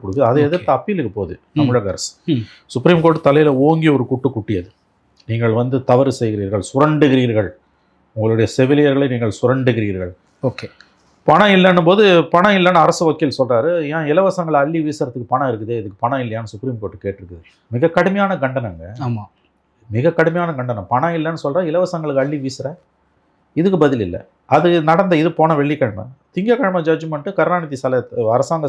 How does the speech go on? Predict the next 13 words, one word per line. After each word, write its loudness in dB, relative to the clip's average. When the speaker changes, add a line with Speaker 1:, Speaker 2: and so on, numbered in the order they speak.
Speaker 1:
செலவுல 0
தலைவர்களுக்கு 0
சிலை -2
தரக்கூடாது. -6
கடந்த 2
ஒரு 2
வாரத்துல 2
மட்டும் -2
ரெண்டு -2
ஜட்ஜ்மெண்ட் -4
தமிழக -4
அரசுக்கு -6
எதிராக. -10